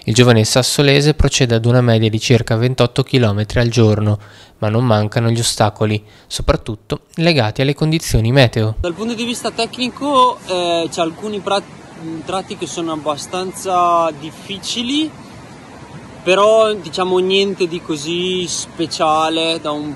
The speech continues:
Speaker 2: punto di vista complessivo. Qua la difficoltà è il meteo, che è molto ballerino e quindi porta appunto a piogge che vanno ad alzare notevolmente il livello dei fiumi, i quali sono la principale difficoltà del percorso.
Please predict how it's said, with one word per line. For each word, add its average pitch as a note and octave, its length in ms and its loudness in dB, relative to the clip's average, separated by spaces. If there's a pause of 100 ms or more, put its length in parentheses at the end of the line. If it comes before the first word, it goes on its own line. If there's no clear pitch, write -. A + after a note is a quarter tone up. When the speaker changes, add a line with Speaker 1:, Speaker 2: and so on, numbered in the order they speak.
Speaker 2:
punto D3 200 -8
di C#3+ 100 -8
vista D3 240 -8
complessivo. C#3 880 -10
Qua F3+ 180 0
la F#3 100 -2
difficoltà E3 720 -4
è C#3+ 460 -4
il D3+ 240 -6
meteo, E3+ 500 -4
che E3 120 -8
è C#3+ 40 -6
molto D3 340 -8
ballerino E3 720 -4 (580)
e C#3+ 100 -8
quindi F3 260 0
porta D#3 340 -4
appunto D3+ 540 -4
a C#3+ 120 2
piogge E3+ 540 -2
che D3+ 200 -6
vanno C3+ 520 -4
ad B2+ 120 -6
alzare C#3+ 520 -4
notevolmente C#3+ 640 -8
il C#3+ 60 -8
livello C#3+ 280 -4
dei D3 160 -6
fiumi, D#3+ 480 -6 (880)
i D#3+ 100 -12
quali D#3+ 280 -2
sono D#3+ 340 -4
la D3 100 -2
principale C#3+ 540 -4
difficoltà C#3 500 -10
del C3 160 -10
percorso. D3 920 -10